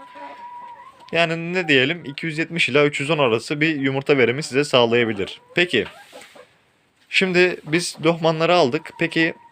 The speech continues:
kaç yıl bakabiliriz? Yani verimini bu haddede kaç yıl verebilir? Şimdi arkadaşlar yumurta verimi olarak Atax'lar üç yıl yumurta verimini devam ettirirken Lohmanlar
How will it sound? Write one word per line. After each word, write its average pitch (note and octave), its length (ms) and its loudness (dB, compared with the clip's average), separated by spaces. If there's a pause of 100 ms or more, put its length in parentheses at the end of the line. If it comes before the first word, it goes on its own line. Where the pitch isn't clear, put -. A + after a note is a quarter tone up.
(120)
kaç E3+ 280 0
yıl A#2+ 100 -6
bakabiliriz? F#2+ 520 0
Yani B2 220 -2
verimini B2+ 460 2 (140)
bu C3+ 140 0
haddede B2 340 0
kaç - 280 -2
yıl F#2+ 120 -6
verebilir? E2 440 -8 (580)
Şimdi E3+ 240 -2
arkadaşlar D#3 540 2
yumurta C#3+ 420 -2
verimi B2+ 240 4
olarak A#2 460 0 (720)
Atax'lar D3 640 0 (140)
üç C#3 240 0
yıl A#2+ 140 2
yumurta B2 360 0
verimini A2 360 0
devam G#2+ 320 2
ettirirken C3+ 540 -2 (560)
Lohmanlar C#3 580 0